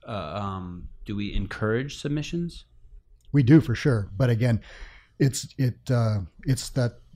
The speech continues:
Speaker 2: tip of the spear. We're looking for the very best ones. And oftentimes, if something is a great story and it's not well written,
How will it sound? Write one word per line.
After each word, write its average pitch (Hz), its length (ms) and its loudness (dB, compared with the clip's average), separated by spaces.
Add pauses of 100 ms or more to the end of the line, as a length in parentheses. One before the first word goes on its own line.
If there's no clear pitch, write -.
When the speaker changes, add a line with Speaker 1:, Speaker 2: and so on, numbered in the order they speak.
(120)
Speaker 2:
tip - 180 2
of 117 80 0
the 110 60 0
spear. 107 340 -2
We're 110 140 0
looking 107 220 0
for 110 120 -6
the 110 140 -4
very 107 320 0
best 107 320 -4
ones. 110 180 -2
And 120 100 0
oftentimes, 120 580 2
if 113 100 -4
something 127 320 0
is 104 100 -2
a 101 80 -4
great 107 360 -4
story 123 480 -2
and 113 160 0
it's - 180 -4
not 110 260 -2
well 107 260 -2
written, 107 400 -2